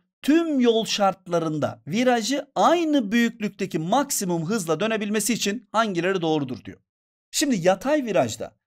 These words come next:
maksimum hızımızı biz karekök içerisinde karga olarak kodlamamış mıydık? Yani ispatını şimdi yapmaya gerek yok. K çarpı R çarpı G ile buluyorduk.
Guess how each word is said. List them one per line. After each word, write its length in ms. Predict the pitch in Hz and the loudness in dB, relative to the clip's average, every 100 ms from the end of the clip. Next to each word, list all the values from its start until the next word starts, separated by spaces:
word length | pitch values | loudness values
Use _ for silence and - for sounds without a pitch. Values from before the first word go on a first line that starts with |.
| _ | _
maksimum 680 | 147 214 311 - - 233 220 | -2 2 2 0 -2 -2 0
hızımızı 520 | 190 175 180 135 123 | -2 -2 -2 -2 -2
biz 180 | 196 233 | -2 -2
karekök 540 | - 180 233 247 208 - | 2 4 4 2 -2 -4
içerisinde 960 | - - 190 170 - 170 170 156 - _ | -6 0 0 0 -2 -2 2 0 0 _
karga 420 | 160 180 202 233 | 2 2 4 2
olarak 380 | 214 208 208 - | 2 4 2 2
kodlamamış 600 | 202 185 226 196 156 - | -4 0 2 2 0 -4
mıydık? 240 | 104 - | -10 -8
Yani 200 | - 160 | 0 0
ispatını 500 | 185 - 196 180 185 | 0 0 2 2 -2
şimdi 200 | 180 180 | -8 -2
yapmaya 360 | 185 180 185 170 | 0 0 0 0
gerek 300 | 160 135 - | 0 -2 -6
yok. 180 | - - | -14 0
K 260 | 214 214 | 4 4
çarpı 460 | 196 139 95 - 113 | 2 -4 -4 -12 -8
R 280 | 156 208 196 | 0 0 0
çarpı 340 | 151 117 - | -4 -4 -8
G 260 | 131 202 220 | -8 0 2
ile 220 | 175 226 | 6 6
buluyorduk. 340 | 170 135 - | 4 -4 -8